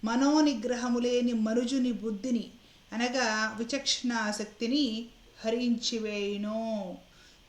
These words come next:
చాలా జాగ్రత్తగా విని తెలుసుకోవాలి, చాలా జాగ్రత్తగా విని అర్థం చేసుకోవాలి.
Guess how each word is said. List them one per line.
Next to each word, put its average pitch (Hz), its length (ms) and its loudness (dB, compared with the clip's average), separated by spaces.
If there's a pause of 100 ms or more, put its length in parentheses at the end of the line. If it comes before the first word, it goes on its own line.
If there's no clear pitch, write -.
చాలా 247 200 2
జాగ్రత్తగా 247 840 0
విని 247 280 0
తెలుసుకోవాలి, 202 1040 -2 (1200)
చాలా 254 180 2
జాగ్రత్తగా 262 840 2
విని 254 680 2
అర్థం 220 420 2
చేసుకోవాలి. 214 640 -4